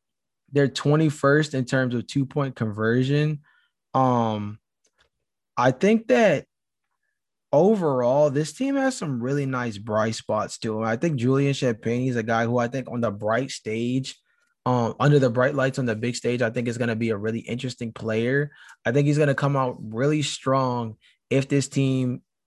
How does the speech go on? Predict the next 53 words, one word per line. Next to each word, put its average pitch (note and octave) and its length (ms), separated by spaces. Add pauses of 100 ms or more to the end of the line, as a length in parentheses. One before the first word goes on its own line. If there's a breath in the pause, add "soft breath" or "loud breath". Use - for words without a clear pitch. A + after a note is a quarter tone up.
(280)
is, B2 320
you B2+ 100
know, A#2+ 280
considered C3+ 520
one C3 160
of A#2+ 80
the A#2+ 80
lower A#2+ 300
seeded A#2+ 340
teams A#2 420
in B2 140
the A#2 140
N A#2 80
C A#2+ 100
double A2 240
A A2 80
tournament. A#2+ 580 (520 soft breath)
And C3 360
I C3+ 140
think C4 200
it's C4 140
good D#3 220
to G#3+ 80
see G3 200
Saint D3 280
John's C#3+ 240
basketball, B2 600
like, A2+ 200 (100)
you B2 120
know, C3 220
thriving. A#2+ 600
I G#2 80
think C3+ 160
it's A#2 120
a A2+ 40
really B2 180
good A#2 220
thing A#2+ 180
because A#2 260
of G#2+ 80
the G#2 100
culture A#2 300
that A2 120
they A#2 100
have A2+ 220
as G#2+ 100
a G#2+ 60
basketball G#2+ 400
program. A2+ 600 (500 loud breath)
And B2 180
I A2+ 120
think C#3+ 260
that C3+ 220